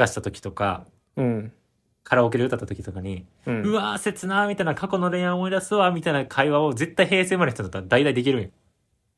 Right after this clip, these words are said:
Speaker 2: いや、思い出さへんで、そんなの聞いても。
Speaker 1: <laughs> あー、ダメだ。
Speaker 2: え、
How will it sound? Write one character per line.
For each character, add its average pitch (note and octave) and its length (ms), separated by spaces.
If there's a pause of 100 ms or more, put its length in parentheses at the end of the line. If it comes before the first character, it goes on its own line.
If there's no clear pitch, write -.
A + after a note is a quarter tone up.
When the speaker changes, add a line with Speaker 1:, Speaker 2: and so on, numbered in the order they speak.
Speaker 2:
い - 60
や、 - 80
思 F#3 160
い - 20
出 G3+ 80
さ G3+ 160
へ F#3 60
ん F3+ 40
で、 - 120
そ - 100
ん - 60
な F4+ 80
の F#4 80
聞 G#4 160
い - 20
て - 60
も。 E4 80
Speaker 1:
<laughs> F4 100 (1500)
あ E4 540
ー、 B3 40
ダ D4 140
メ D4+ 100
だ。 C#4+ 160
Speaker 2:
え、 - 300